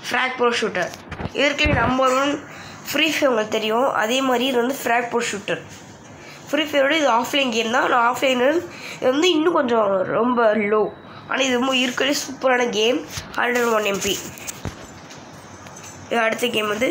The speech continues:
Castle Clash Epic Battle Free Strategy Game. இது பார்த்தீங்கன்னா, இப்போ நம்ம ஒரு, நம்ம enemy ஒரு base வச்சிருக்காங்க, நம்ம ஒரு base. நம்ம base வந்து ஒரு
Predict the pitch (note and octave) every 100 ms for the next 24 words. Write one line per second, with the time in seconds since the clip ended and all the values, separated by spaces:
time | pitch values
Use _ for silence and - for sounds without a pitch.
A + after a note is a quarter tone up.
0 | - - - - B3+ B3+ B3 A#3 A#3+ C4
1 | G#3 A3 B3 A3 G#3+ G#3 C#4 - - -
2 | C4 B3+ B3 A3 G#3 A3 F#3+ F#3 E3 -
3 | - - - - - A3+ A#3+ C4 C#4+ A#3+
4 | G#3 A3 E4+ A#4+ B3 B3+ B3 A#3 C4+ C4+
5 | A3+ A3 A#3+ A#3 G#3 G3 - G#3+ B3 C#4
6 | C#4+ A#3+ G#3+ G3 G3 F#3+ F#3+ G#3+ G3+ F#3+
7 | F#3+ F#3+ B3 G#3+ G3 F#3 F3 - - -
8 | - - A3+ C4+ C4 C#4+ B3+ B3+ D#4 D#4+
9 | C#4 A3+